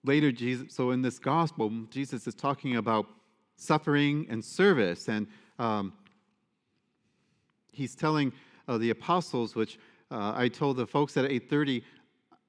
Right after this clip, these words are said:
I can under-, understand the frustration Jesus probably has,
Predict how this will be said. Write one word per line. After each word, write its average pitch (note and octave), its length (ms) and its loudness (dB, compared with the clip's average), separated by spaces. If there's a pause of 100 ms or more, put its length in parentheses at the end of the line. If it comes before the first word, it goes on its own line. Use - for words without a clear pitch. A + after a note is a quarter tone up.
(960)
I C#3+ 60 -2
can D#3 160 2
under-, D#3+ 240 2
understand D3+ 580 0
the C#3 40 0
frustration D#3 760 -2
Jesus D3 360 -4
probably E3+ 380 -2
has, E3 480 -2